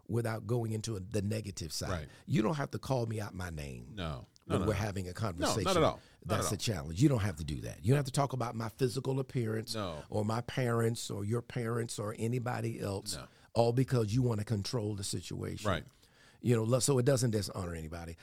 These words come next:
Speaker 1: Love doesn't insist on its own rights or its own way.
Speaker 2: Right. I agree.
Speaker 1: Mm.
Speaker 2: I'm with you.
Speaker 1: It's not arrogant.
Speaker 2: Nope.
Speaker 1: It's not prideful.
Speaker 2: Right.
Speaker 1: It's not rude.
Speaker 2: No.
Speaker 1: Let's talk about rude.
Speaker 2: Man. <laughs>
Speaker 1: Let's talk about rude.
Speaker 2: Well, again,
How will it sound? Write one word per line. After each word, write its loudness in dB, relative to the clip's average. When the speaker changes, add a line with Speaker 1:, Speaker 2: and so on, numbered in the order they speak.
Speaker 1:
Love 2
doesn't 0
insist 0
on 2
its -2
own 0
rights -6
or -6
its -6
own -4
way. -4
Speaker 2:
Right. -2
I -2
agree. -8
Speaker 1:
Mm. 2
Speaker 2:
I'm 0
with -2
you. -6
Speaker 1:
It's 0
not 2
arrogant. 0
Speaker 2:
Nope. -4
Speaker 1:
It's -2
not -2
prideful. -2
Speaker 2:
Right. -14
Speaker 1:
It's 4
not 4
rude. 10
Speaker 2:
No. -4
Speaker 1:
Let's 0
talk 2
about 4
rude. 2
Speaker 2:
Man. -2
<laughs> -2
Speaker 1:
Let's 2
talk 4
about 2
rude. 2
Speaker 2:
Well, 8
again, 0